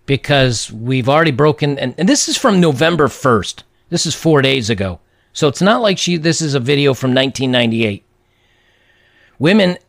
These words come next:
are now mandatory C E Os, or on, excuse me, mandatory on members of boards in California.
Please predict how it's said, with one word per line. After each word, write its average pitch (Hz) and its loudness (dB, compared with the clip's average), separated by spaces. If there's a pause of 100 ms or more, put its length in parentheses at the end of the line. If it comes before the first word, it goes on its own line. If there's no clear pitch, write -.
(140)
are 143 2
now 147 2 (240)
mandatory 135 2
C 147 0
E 131 2
Os, 113 0
or 117 0
on, 117 2 (100)
excuse 127 0
me, 117 2
mandatory 135 2
on 117 2
members 117 2
of 101 -2
boards 120 0
in 113 0
California. 117 0